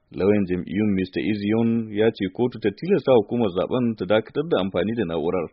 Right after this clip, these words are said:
gabanin kammala sauraron ma shari'ar. Alkalin kotun Adeni Ademola ya ki amincewa da bukatar, inda ya ba hukumar zaɓe damar ta zo ta kare kanta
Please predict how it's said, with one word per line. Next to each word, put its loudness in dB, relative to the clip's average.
gabanin -4
kammala -2
sauraron -4
ma 0
shari'ar. -6
Alkalin -4
kotun 0
Adeni 0
Ademola 2
ya 4
ki -2
amincewa 2
da 2
bukatar, -4
inda -4
ya -2
ba 4
hukumar -2
zaɓe -4
damar 2
ta -2
zo -2
ta -6
kare 2
kanta -8